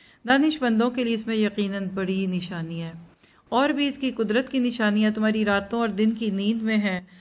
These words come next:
और इसके फजल यानी रोज़ी को तुम्हारा तलाश करना भी है। जो लोग कान लगाकर सुनने के आदी हैं, इनके लिए इनमें बहुत सी निशानियाँ हैं। और उसकी निशानियों में से एक ये भी है कि वो तुम्हें डराने और उम्मीदवार बनाने के लिए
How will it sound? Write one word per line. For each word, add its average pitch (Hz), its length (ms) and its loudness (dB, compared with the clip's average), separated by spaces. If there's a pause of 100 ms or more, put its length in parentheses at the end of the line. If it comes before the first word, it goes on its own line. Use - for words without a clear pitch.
(180)
और 233 80 4
इसके 247 280 0
फजल 233 500 0
यानी 226 200 0
रोज़ी 208 380 -2
को 254 120 -2
तुम्हारा 220 360 2
तलाश 214 440 0
करना 196 400 -4
भी 208 160 0
है। 180 400 -4 (360)
जो 277 80 2
लोग 302 180 0
कान 247 280 4
लगाकर 254 400 0
सुनने 214 360 2
के 226 160 -4
आदी 196 360 -2
हैं, 180 520 -2 (220)
इनके 294 340 0
लिए 277 180 -2
इनमें 262 340 4
बहुत 247 360 -2
सी 262 140 -2
निशानियाँ 196 580 -2
हैं। 175 380 -4 (280)
और 233 140 2
उसकी 240 200 -4
निशानियों 220 500 2
में 214 100 4
से 233 160 -4
एक 254 140 -6
ये 208 120 2
भी 202 160 -2
है 247 220 -2
कि 226 140 -6
वो 214 100 0
तुम्हें 208 320 0
डराने 196 480 -2
और 202 120 0
उम्मीदवार 202 540 0
बनाने 202 460 0
के 220 180 -4
लिए 208 260 0